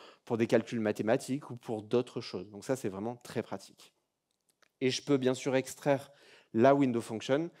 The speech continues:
euh, ou en tout cas la caractéristique de la window pour la partition, pour pouvoir la réutiliser avec un nouveau mot-clé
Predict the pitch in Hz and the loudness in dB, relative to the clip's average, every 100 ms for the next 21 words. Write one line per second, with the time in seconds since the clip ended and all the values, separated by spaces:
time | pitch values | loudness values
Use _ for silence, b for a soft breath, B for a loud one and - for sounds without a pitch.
0 | b b - 104 101 104 113 113 - 117 | b b -2 4 4 4 2 0 4 6
1 | 104 139 131 120 123 113 123 113 101 101 | 4 2 0 0 -4 -6 -2 4 4 4
2 | 101 120 165 117 104 101 101 - - - | 2 2 2 2 2 4 2 -2 -6 -4
3 | 131 165 _ - 135 131 110 113 120 101 | -4 -4 _ -4 -2 -2 0 4 4 2
4 | 98 98 - 104 113 127 104 101 107 104 | -2 -4 -8 -4 0 0 -2 -6 -8 -6
5 | 104 98 - 120 | -6 -6 -4 -6